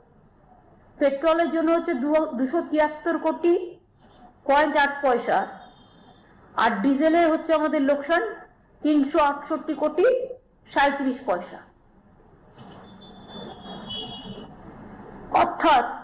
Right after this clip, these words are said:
ছশো একচল্লিশ পয়েন্ট ফর্টি ফাইভ ক্রোর্স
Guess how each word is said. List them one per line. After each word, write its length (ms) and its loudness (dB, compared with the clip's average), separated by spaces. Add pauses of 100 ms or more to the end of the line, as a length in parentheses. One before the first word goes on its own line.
(920)
ছশো 420 4
একচল্লিশ 1000 4
পয়েন্ট 420 4
ফর্টি 280 0
ফাইভ 320 2
ক্রোর্স 440 0